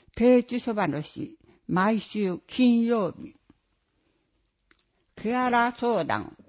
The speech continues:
毎週月曜日、水曜日、金曜日。子ども発達サポートセンター一般開放、毎週木曜日。木曜お話会、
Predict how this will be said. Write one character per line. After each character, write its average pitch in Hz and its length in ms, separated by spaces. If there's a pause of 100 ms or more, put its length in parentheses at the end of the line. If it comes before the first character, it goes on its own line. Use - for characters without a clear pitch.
毎 214 320
週 233 340
月 202 400
曜 240 320
日、 - 300
水 226 500
曜 208 280
日、 - 360
金 214 400
曜 202 280
日。 - 240 (600)
子 208 100
ど 240 140
も 220 140
発 - 400
達 254 280
サ 208 200
ポ 254 240
ー 240 40
ト 233 160
セ 220 200
ン 185 100
タ 120 380
ー - 80
一 - 60 (120)
般 220 300
開 190 300
放、 - 380 (400)
毎 220 320
週 220 400
木 202 380
曜 214 340
日。 - 220 (540)
木 196 340
曜 254 260
お 196 60
話 214 540
会、 110 240